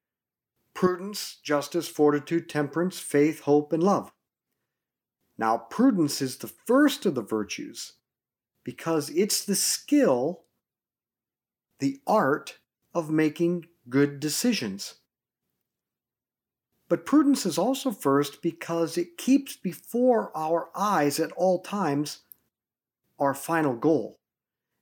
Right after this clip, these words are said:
and it directs all of our choices toward that goal, that goal being union with God. So, prudence is a lot like going on vacation. What's the first thing that has to be decided before you go?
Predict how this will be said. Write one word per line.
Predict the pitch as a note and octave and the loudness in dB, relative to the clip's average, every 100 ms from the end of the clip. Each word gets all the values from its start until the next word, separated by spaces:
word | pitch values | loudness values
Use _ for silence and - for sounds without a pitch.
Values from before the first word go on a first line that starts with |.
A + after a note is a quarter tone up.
| - | -2
and | D#3 | 0
it | F3 D3 | 0 0
directs | D3+ D#3+ A3+ - - | 0 2 0 -4 -8
all | - F3 G#3+ | -4 -2 -2
of | F#3+ | 0
our | G3 F#3 | 0 -2
choices | - A3+ C#4 C4+ - A2+ - | -6 -2 -2 -2 -6 -12 -12
toward | - A3+ G#3+ | -4 -2 0
that | D3+ B2 | 0 -2
goal, | A2+ A2 - _ _ _ _ _ _ _ - | -4 -4 -6 _ _ _ _ _ _ _ -4
that | C3+ B2+ | -4 0
goal | C#3+ D3+ | 4 4
being | C3 C3+ B2 A#2 - _ _ _ _ - | 4 0 0 -2 -10 _ _ _ _ -16
union | A#2 E3 F3 D3 B2+ | -4 0 2 0 -2
with | A#2 - | -4 -6
God. | D3 D3+ A#2+ - _ _ _ _ _ _ _ _ _ _ _ _ _ _ _ _ | -6 -6 -10 -16 _ _ _ _ _ _ _ _ _ _ _ _ _ _ _ _
So, | - A#3 G#3+ - _ _ _ _ _ _ _ _ _ _ _ | 0 2 2 0 _ _ _ _ _ _ _ _ _ _ _
prudence | - D#4+ D4 C4 G3 | 2 4 6 2 2
is | D#3+ | 0
a | |
lot | D#3 D3+ F3+ | 2 2 0
like | D3+ C3 | -4 0
going | C#3+ C#3+ | 2 2
on | C3+ B2+ | 0 -2
vacation. | B2+ - D#3+ D3 F#2 E2+ _ _ _ _ _ _ | -4 -2 -4 -4 -10 -18 _ _ _ _ _ _
What's | F#3 C4+ - | -2 -2 0
the | D4+ | -2
first | C#4+ - G3+ A3 - | -2 0 0 0 -4
thing | - D#3+ B2+ | -2 0 0
that | B2 | -2
has | A#2+ C3 - | -4 -6 -6
to | C#3+ | -6
be | C3+ | -6
decided | B2+ B2+ - F3+ D3+ B2+ | -4 -8 -4 -2 -2 -2
before | B2 D3+ C#3 | -4 0 2
you | C#3 C#3+ | 2 0
go? | F#3+ G3+ G2 | 0 -2 -6